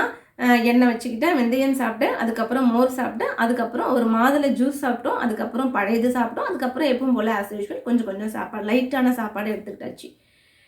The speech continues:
முதல் நாள் எனக்கு வந்துட்டு வலி வந்து குறையவே கிடையாதுங்க. ஏன்னா, எனக்கு தொடர்ந்து ஒரு மூணு நாளாவே வலி இருந்துட்டு இருந்துச்சு. முதல் நாள் இந்த மாதிரி குளிர்ச்சியான பொருட்கள் உள்ளுக்கு கொடுக்கும்போது வலி வந்துட்டு எனக்கு குறையவே இல்ல. ரெண்டாவது நாள் ஒரு எண்பது பர்சன்ட் வலி இருந்துச்சு, இருபது பர்சன்ட்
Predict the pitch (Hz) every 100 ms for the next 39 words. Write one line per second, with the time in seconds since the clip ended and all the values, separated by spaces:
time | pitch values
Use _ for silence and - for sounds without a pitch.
0 | _ - 233 294 359 339 294 349 294 262
1 | 254 240 233 233 262 427 349 220 226 247
2 | 320 269 240 453 440 233 233 247 247 285
3 | 262 208 214 208 214 208 339 247 233 330
4 | 262 233 - 226 240 285 311 427 - -
5 | 226 214 202 220 277 269 262 285 262 226
6 | 233 220 220 220 214 - 311 494 - -
7 | 240 254 370 349 359 277 254 285 - 269
8 | 269 320 311 311 277 254 269 240 233 269
9 | 254 220 220 220 262 427 226 208 220 302
10 | 294 247 226 320 359 226 208 208 226 226
11 | 254 254 185 - _ _ _ - 220 262
12 | 302 494 - 247 254 - 233 247 226 220
13 | 233 - 214 294 302 226 233 254 233 220
14 | 403 262 220 220 214 285 403